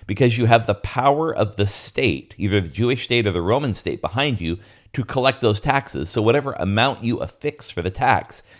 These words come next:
even with your additional commission, the taxpayer was required to pay. And if they didn't, they could be imprisoned.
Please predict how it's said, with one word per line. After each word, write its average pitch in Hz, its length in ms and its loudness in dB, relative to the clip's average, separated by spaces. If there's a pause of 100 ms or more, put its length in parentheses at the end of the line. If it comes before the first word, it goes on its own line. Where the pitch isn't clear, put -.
(120)
even 160 380 2
with 117 180 2
your 120 220 -2
additional 101 600 0
commission, 110 600 -6 (640)
the 85 100 -4
taxpayer 117 680 2
was 107 240 2
required 104 460 0
to 101 60 -6
pay. 151 240 0
And 90 100 0
if 95 100 -2
they 104 120 2
didn't, 120 460 0
they 110 100 0
could 107 140 -2
be 120 100 0
imprisoned. 120 640 -4